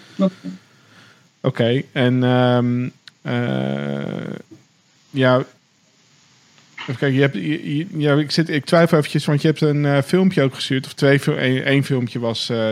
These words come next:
Speaker 2: die je stuurde me aan het einde nog toe. Eh, van, dat hebben je, je medeonderzoekers of collega's, ik weet niet hoe, hoe je dit noemt, hebben dat voor je, voor je in elkaar gezet.
Speaker 1: Ja.
Speaker 2: Eh, dat zag er wel grappig uit. Maar dat is wel een heel lang filmpje. Dus, eh,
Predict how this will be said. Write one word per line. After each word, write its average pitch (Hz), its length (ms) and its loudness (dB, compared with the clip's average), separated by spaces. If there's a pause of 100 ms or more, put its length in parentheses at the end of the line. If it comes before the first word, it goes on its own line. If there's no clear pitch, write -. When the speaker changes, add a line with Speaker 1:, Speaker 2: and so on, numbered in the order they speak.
Speaker 2:
die 117 160 -2
je 117 220 -2
stuurde 123 260 -6
me 117 60 -2
aan 113 80 -2
het 110 100 -6
einde 127 280 0
nog 113 220 -6
toe. 123 220 -6 (140)
Eh, 120 460 -6 (120)
van, 127 220 -12
dat 120 160 -10
hebben 113 300 -6
je, 110 440 -2 (220)
je 117 440 -6 (160)
medeonderzoekers 117 1040 -4
of 120 120 -12 (140)
collega's, 117 600 -4
ik - 80 -20
weet 113 120 -6
niet 113 100 -8
hoe, 113 260 -8
hoe 123 140 -6
je 117 60 -4
dit 110 180 -8
noemt, 127 300 -8
hebben 117 200 -10
dat 117 160 -6
voor 120 160 -8
je, 117 100 -6 (180)
voor 120 240 -8
je 120 80 -6
in 120 60 -6
elkaar 120 360 -4
gezet. 117 300 -6 (600)
Speaker 1:
Ja. - 180 -4
Speaker 2:
Eh, 120 80 -6 (420)
dat 123 160 -4
zag 120 200 -4
er 117 60 -4
wel 113 100 -4
grappig 113 360 -4
uit. 139 260 -4 (460)
Maar 113 100 0
dat - 20 4
is 117 80 2
wel 135 100 6
een 131 60 2
heel 135 180 4
lang 131 220 4
filmpje. 117 480 -4 (260)
Dus, 127 220 -8
eh, 113 160 -2